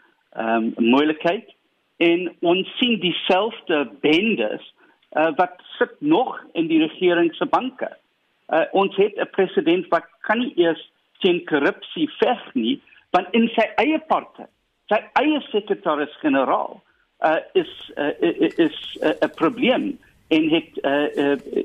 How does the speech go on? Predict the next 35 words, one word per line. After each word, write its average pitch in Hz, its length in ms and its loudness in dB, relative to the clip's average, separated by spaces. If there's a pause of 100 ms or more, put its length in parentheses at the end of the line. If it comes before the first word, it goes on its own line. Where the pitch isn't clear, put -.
het, 156 380 0
eh, 139 200 2 (360)
die 139 280 2
allegations 147 680 0
van 139 200 0
korrupsie 151 640 -4
teen 285 220 2
hom. - 240 -6 (460)
Eh, 170 180 2 (100)
hoe 170 340 2
kan 277 460 -2
die, 180 180 -8 (140)
die 180 100 -6
president 165 640 2
ernstig 233 520 0 (140)
sê, 123 240 -4 (440)
ehm, 143 280 2 (220)
hy 147 420 2 (240)
sal 160 260 0
veg 165 160 0 (140)
teen 147 200 2
korrupsie, 143 440 -2
want, 139 240 2 (100)
want, 139 360 2 (120)
eh, 139 280 2 (180)
en 156 240 2
hy 143 220 0
kan 175 180 0
nie 170 160 0
eers 160 300 0 (240)
korrupsie 151 380 0
in 139 120 2
sy - 200 -2
eie 160 260 2
party - 540 -4